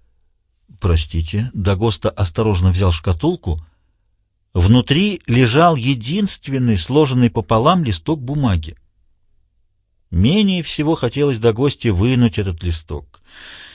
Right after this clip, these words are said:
Преодолевая себя, развернул бумагу и начал читать.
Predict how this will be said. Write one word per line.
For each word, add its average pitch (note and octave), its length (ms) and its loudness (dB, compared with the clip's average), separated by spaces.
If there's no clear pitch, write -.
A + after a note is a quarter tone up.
Преодолевая C#3 580 4
себя, C3+ 380 2
развернул B2+ 580 0
бумагу C3+ 400 -2
и G#2 60 0
начал B2+ 260 0
читать. E2+ 520 -8